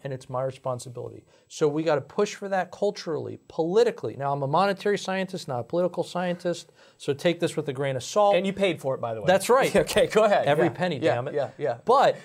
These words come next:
Speaker 1: but what I will say
Speaker 2: Yeah.
Speaker 1: is that I don't think it's enough to just elect the right people.
Speaker 2: Yeah.
Speaker 1: I think you need to continue to exert enough political pressure on them that they continue to do the right thing even after elected.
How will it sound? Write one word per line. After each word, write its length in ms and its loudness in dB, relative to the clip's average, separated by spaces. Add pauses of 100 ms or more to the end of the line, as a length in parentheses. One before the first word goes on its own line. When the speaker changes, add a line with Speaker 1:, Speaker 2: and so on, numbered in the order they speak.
(100)
Speaker 1:
but 240 2
what 140 4
I 120 6
will 240 4
say 440 0 (320)
Speaker 2:
Yeah. 100 -4
Speaker 1:
is 180 0
that 380 2 (240)
I 120 -2
don't 180 0
think 220 -6
it's 180 -6
enough 340 -2
to 100 -8
just 240 -12
elect 360 -4
the 100 -8
right 300 -4
people. 440 -14 (200)
Speaker 2:
Yeah. 160 -20
Speaker 1:
I 100 -4
think 260 -6
you 60 -6
need 180 -4
to 80 -8
continue 640 -6
to 200 -6
exert 520 -4
enough 480 -4
political 500 -2
pressure 440 -6
on 160 -6
them 240 -6 (240)
that 240 -4
they 160 4
continue 680 -4
to 120 -8
do 180 -6
the 100 -4
right 280 -2
thing 360 -10 (300)
even 260 -2
after 340 0
elected. 540 -2